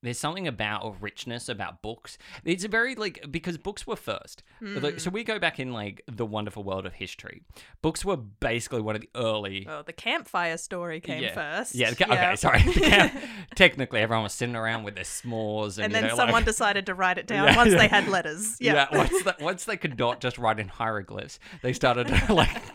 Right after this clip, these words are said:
Speaker 1: physically write words. Um, but yeah, like, the books came along, and then obviously films came along, like,
Speaker 2: Mm.
Speaker 1: later, but radio and then film.
Speaker 2: And
Speaker 1: Um,
Speaker 2: don't, and a shout out to the theatre in between. The
Speaker 1: Yes.
Speaker 2: theatre peeps. Yeah.
Speaker 1: Um, the theatre peeps.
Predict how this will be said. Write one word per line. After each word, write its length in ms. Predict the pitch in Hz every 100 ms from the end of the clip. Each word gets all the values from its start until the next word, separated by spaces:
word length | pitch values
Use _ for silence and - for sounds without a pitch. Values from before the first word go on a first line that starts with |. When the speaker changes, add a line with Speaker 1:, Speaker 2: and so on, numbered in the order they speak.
| - - - -
Speaker 1:
physically 580 | - - 123 - 135
write 300 | 120 117 104
words. 540 | 110 107 107 104 127 - 220 254 107 -
Um, 720 | 117 113 110 110 107 110 113 -
but 160 | - 156
yeah, 160 | 156 120
like, 280 | 127 135 -
the 100 | 156
books 360 | 110 135 - -
came 200 | 135 123
along, 360 | 107 104 104 -
and 200 | 117 113
then 380 | 107 107 101 101
obviously 440 | 113 110 101 104 98
films 320 | - 107 101
came 160 | 95
along, 180 | 95 95
like, 180 | 98 98
Speaker 2:
Mm. 20 |
Speaker 1:
later, 240 | 104 110 92 -
but 180 | 110 107
radio 360 | 117 113 104
and 120 | 98
then 120 | 92 90
film. 280 | 92 90 - - - - _
Speaker 2:
And 220 | 240 -
Speaker 1:
Um, 60 | - 339
Speaker 2:
don't, 120 | 262
and 120 | - 262
a 60 |
shout 240 | 262 320 254
out 160 | 226
to 80 | 233
the 100 | 208
theatre 380 | - 208 151 147
in 120 | 160
between. 240 | 170 - 165
The 100 | 170
Speaker 1:
Yes. 240 | 214 339 330
Speaker 2:
theatre 260 | 220 170
peeps. 400 | 117 160 _ -
Yeah. 160 | 127 131
Speaker 1:
Um, 100 | 139
the 80 | 165
theatre 260 | 254 285 262
peeps. 340 | 208 151 -